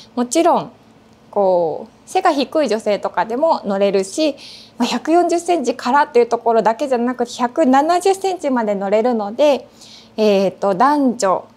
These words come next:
ともに乗れます。老若男女みんなで乗れる、男女、えーと、ん？老若男女みんなで乗れる、みんなで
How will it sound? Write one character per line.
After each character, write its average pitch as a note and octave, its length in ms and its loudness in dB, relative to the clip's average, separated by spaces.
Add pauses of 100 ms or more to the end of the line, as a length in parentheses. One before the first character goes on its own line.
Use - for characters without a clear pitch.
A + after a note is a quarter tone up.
と A#3 80 -6
も A3+ 160 2
に A#3+ 140 2
乗 G#3+ 100 -2
れ G3 80 -6
ま G3+ 160 -8
す。 A3+ 80 -2
老 C#4+ 280 4
若 C4+ 440 -2
男 C4 340 -2
女 G3 280 -4
み A#3 160 -2
ん A#3+ 80 0
な A#3 100 0
で G3 120 -4
乗 E3+ 180 -8
れ F3 100 -4
る、 A3 240 0
男 C#4+ 240 0
女、 G#3 220 -4 (260)
え F3+ 220 -2
ー - 20 -4
と、 E3+ 380 -10 (260)
ん？ A3+ 120 -8 (340)
老 A#3 100 -2
若 A#3+ 320 -4
男 A#3 180 -2
女 G3+ 60 -6
み A#3 180 -2
ん C#4+ 40 -4
な D4 80 0
で C#4+ 80 -6
乗 B3+ 160 0
れ C#4+ 100 2
る、 E4 100 0 (360)
み F4+ 120 -2
ん G4+ 140 2
な G#4 120 2
で D4 300 0